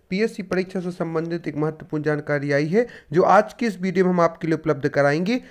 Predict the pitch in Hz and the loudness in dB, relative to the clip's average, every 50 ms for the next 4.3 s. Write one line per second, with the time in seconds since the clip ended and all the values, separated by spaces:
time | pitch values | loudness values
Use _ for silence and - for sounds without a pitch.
0 | - _ - 151 156 160 202 202 214 196 233 214 214 208 202 202 202 196 196 196 | -20 _ 0 0 2 4 2 2 2 0 -2 2 4 4 4 4 2 0 0 0
1 | 196 190 - 196 190 190 190 196 190 185 196 185 - - - 180 170 170 175 190 | 0 0 -2 -2 -2 -2 -2 -2 -2 -2 -4 -6 -4 -2 -2 -2 0 0 0 0
2 | 214 190 - 208 196 175 156 147 - - - 185 185 185 208 190 - 175 180 175 | -2 0 2 4 4 6 4 2 0 0 2 2 2 2 0 -4 -2 0 0 0
3 | 170 175 - 175 170 160 - 170 165 160 156 - 143 - 120 - - - 165 165 | 0 -2 -2 -2 -2 -2 -2 -2 -2 -2 -2 -4 -6 -6 -8 -8 -4 -4 -4 -4
4 | - - 190 190 214 | -2 -2 0 0 0